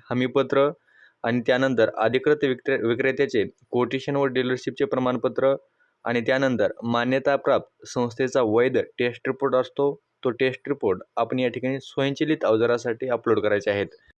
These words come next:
यानंतर मित्रांनो, ठिबक आणि तुषार सिंचन या घटकासाठी जर आपली निवड झाली असेल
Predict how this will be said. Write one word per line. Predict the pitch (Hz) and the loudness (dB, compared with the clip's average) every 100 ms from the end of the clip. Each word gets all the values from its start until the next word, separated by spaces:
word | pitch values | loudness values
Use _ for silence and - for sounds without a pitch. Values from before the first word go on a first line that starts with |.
| 135 | 0
यानंतर | 147 151 175 185 185 | 2 2 2 2 2
मित्रांनो, | 170 165 160 170 | 2 2 2 0
ठिबक | 165 147 143 165 165 | 0 -2 2 2 2
आणि | 147 156 | 0 -2
तुषार | 151 143 - 156 | -2 -2 0 0
सिंचन | 160 160 165 120 110 120 | -2 -4 -2 -2 -4 -2
या | 147 | 0
घटकासाठी | 139 139 156 156 151 | 0 0 0 0 -2
जर | 156 | 0
आपली | 156 147 151 | 0 0 -2
निवड | 147 147 | 2 2
झाली | 135 127 | 2 2
असेल | 127 127 131 | 2 2 0